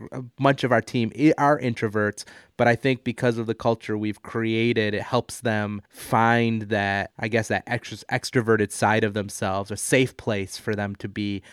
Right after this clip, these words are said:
s-, kind of extroverted and find and be empowered by that. But yeah, I think you're right. I think it's, you know, different people, and you can't necessarily force people into, um, a, a model that doesn't work for them.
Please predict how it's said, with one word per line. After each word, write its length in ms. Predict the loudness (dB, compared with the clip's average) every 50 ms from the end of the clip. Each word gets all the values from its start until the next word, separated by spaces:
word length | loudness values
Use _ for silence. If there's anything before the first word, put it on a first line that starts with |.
| -20 _ _
s-, 160 | -10 -10 -8 -6
kind 440 | -6 -6 -2 0 0 0 2 0
of 80 | 0 -2
extroverted 760 | -2 -6 -6 -8 -4 -4 -4 0 0 0 0 2 0 -2 -2
and 120 | -4 -4 -2
find 260 | 0 0 0 0 -2
and 100 | -4 -6 -6 _
be 100 | -2 -2
empowered 500 | -2 -2 -2 -2 -2 -2 0 -2 -4 -2
by 220 | -2 -2 -2 -2 -2
that. 300 | -4 -4 -4 -4 -6 -8 -14 -20 -20 -20 -14 _
But 80 | -2 2
yeah, 260 | 4 4 4 4 4
I 80 | 0 0
think 180 | -2 -2 -2 0
you're 100 | 0 0
right. 180 | 2 0 0 0
I 60 | -2
think 200 | -4 -4 -4 -4
it's, 260 | -4 -6 -8 -8 -16 -6 _
you 100 | 0 0
know, 40 | 0
different 340 | 2 0 -2 0 0 -4 -2
people, 340 | -2 -4 -2 0 -2 -2 -2
and 100 | -2 -4
you 60 | -8
can't 280 | -6 -4 -4 -4 -2
necessarily 520 | -4 -8 -8 -8 -12 -8 -6 -4 -4 -4 -6
force 320 | -4 -2 -2 -2 -2 -4
people 420 | -8 -6 -6 -6 -4 -4 -6 -6 -4
into, 640 | -6 -6 -6 -8 -6 -4 -4 -2 -2 -2 -4 -6 -8 -12 _ _ -20 -20 -20 -20 -20 _ _ -6
um, 460 | -4 -2 -2 -2 -4 -6 -8 -10 -14 -14 -8
a, 160 | -4 -4 -4 -4 -8 -14 -20 -20 _ _ _
a 100 | 0 0
model 440 | 4 6 8 8 8 8 6 4 2
that 120 | 0 2
doesn't 280 | 2 0 0 0 0 0
work 220 | 2 0 0 0
for 160 | 0 2 2 2
them. 400 | 2 0 0 0 -2 -4 -6